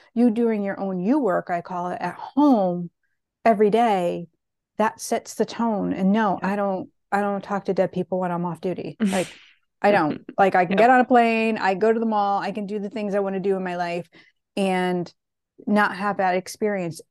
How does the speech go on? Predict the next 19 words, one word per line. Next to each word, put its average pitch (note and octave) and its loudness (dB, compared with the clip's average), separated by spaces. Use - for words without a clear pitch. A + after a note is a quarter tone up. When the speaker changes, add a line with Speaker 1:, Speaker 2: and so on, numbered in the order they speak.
Speaker 1:
unless G3+ -2
they A3 2
tap G#3+ 0
on G3 -2
me F#3 -4
and F3+ -4
they're F3+ -4
like, F3+ -4
"This F#3 -6
person - -10
really F3+ -8
needs E3 -12
you." D#3+ -12
And G#3 4
that F#3 2
has G#3+ 2
happened. F#3 -4
But, G#3+ 4
Speaker 2:
Yep. F#3 -10